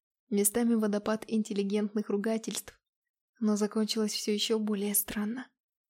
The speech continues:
«Раф, я люблю тебя. Со всеми твоими недостатками. С тем, что ты лишил меня собственной жизни и заставил жить своей. С тем, что ты эгоист и ничего не замечаешь.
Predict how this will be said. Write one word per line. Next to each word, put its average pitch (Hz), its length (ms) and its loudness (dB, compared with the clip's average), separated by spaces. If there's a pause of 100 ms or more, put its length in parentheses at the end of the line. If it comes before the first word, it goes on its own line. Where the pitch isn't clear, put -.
(280)
«Раф, 226 380 2
я 226 260 6
люблю 226 380 6
тебя. 220 360 0 (720)
Со 247 160 -2
всеми 285 300 2
твоими 240 320 6
недостатками. 226 880 2 (720)
С - 100 -2
тем, 254 200 2
что 262 160 2
ты 247 120 2
лишил 233 360 4
меня 226 220 6
собственной 226 560 4
жизни 226 380 4
и 214 40 4
заставил 220 540 2
жить 220 240 0
своей. 214 600 0 (800)
С - 140 -8
тем, 240 180 4
что 233 180 0
ты 240 180 6
эгоист 247 420 4
и 233 40 4
ничего 220 360 2
не 233 140 6
замечаешь. 220 720 0